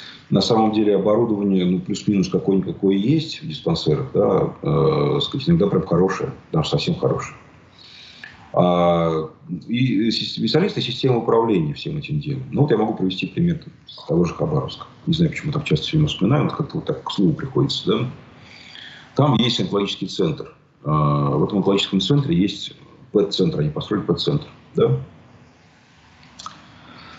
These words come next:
И, м, им дали шесть тысяч шестьсот, они выбили шесть тысяч шестьсот квот на проведение пэт,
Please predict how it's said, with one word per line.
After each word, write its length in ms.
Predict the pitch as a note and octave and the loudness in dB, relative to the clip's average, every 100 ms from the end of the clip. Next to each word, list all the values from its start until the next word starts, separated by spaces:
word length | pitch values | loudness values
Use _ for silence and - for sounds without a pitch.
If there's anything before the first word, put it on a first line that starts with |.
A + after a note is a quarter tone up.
| - - | -20 0
И, 760 | A2 A#2 A#2 A#2 A2 G2+ F#2+ - - _ - | 2 4 4 4 2 2 0 -4 -12 _ -16
м, 880 | F#2+ F#2+ F#2 F2 E2 E2 C#2+ C2 A1+ - - - G#1 G#1 - - | -8 -2 0 0 0 0 -4 -6 -10 -12 -12 -8 -6 -6 -4 2
им 240 | C3+ B2+ | 2 4
дали 560 | A#2 A#2 A2 G2 E2+ C2+ - _ _ _ _ _ _ - | 4 4 4 4 2 -4 -12 _ _ _ _ _ _ -12
шесть 320 | - B2+ - | 0 2 2
тысяч 340 | A2+ - F#2+ | -4 -6 -8
шестьсот, 320 | G2 - B2+ G2 | -8 -2 2 2
они 80 | |
выбили 380 | F#2 F2 D2+ C#2 | 2 0 -2 -4
шесть 240 | - G2 - | -6 -6 -4
тысяч 140 | F2+ | -4
шестьсот 360 | - - F2 - | -4 -2 -2 0
квот 320 | F#2+ C3 - | 2 2 2
на 240 | F2 F2 E2 | 2 2 0
проведение 540 | E2+ E2+ E2+ G2 E2+ | 0 2 2 2 2
пэт, 380 | - E2 - | 2 0 -2